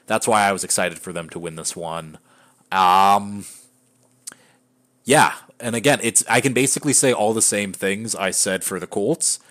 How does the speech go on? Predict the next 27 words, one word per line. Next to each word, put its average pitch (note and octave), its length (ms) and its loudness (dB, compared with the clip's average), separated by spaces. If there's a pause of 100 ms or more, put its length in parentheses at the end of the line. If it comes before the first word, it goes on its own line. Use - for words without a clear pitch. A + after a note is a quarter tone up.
(120)
and G2 140 -8
just, G2 240 -4
you G2 80 -2
flip - 300 -2
it G#2+ 80 0
on G2+ 160 0
to F#2+ 80 -6
the F2 80 -12
Texans, D2+ 640 -6 (460)
and F2+ 200 -6
it's F2 140 -6
the F#2+ 140 -6
exact F2+ 280 -4
same F2 140 -10
thing. E2+ 260 -8 (480)
Coach, - 560 0 (920)
DeMeco A2+ 320 -2
Ryans A2+ 320 0
fantastic. G#2 640 -2 (320)
The A2 100 -2
defense, A#2+ 680 0 (400)
Anderson, A#2 1080 0
uh, F#2+ 340 2
Jonathan A2+ 420 -6
Grenard, G#2+ 640 -2
Stingley, A2+ 640 -2
Petrie, G#2+ 800 -4